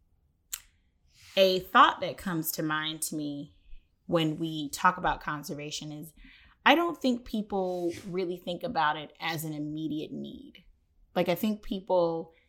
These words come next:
hear things and they know we need to do better, but I'm not sure that people truly understand how we have a window of time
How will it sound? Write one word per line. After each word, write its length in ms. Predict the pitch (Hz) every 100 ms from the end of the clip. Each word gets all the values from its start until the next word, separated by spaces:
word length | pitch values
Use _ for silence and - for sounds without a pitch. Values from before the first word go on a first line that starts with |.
| _ _ _ _ _ _ _ _ _ _ - _ _ _ -
hear 340 | - 233 233
things 680 | 226 220 208 202 196 190 175
and 80 | 170
they 80 | 160
know 140 | 175
we 80 | 175
need 100 | 160
to 80 | -
do 140 | 160
better, 440 | 156 160 170 190 180
but 140 | 175 -
I'm 180 | 226 277
not 200 | 285 247
sure 220 | - 196
that 280 | 175 160 -
people 680 | - 180 - 170 165 156 - _ _
truly 540 | - - 214 208 190 175 180
understand 840 | 170 165 - 175 160 156 156 156 - - _ _ _ _ - -
how 880 | - 165 170 160 160 156 156 160 - - _ _ _ _ - - -
we 140 | 190
have 200 | 208 196
a 80 | 170
window 640 | 151 170 170 180 165 156 -
of 140 | -
time 600 | - 165 160 139 123 -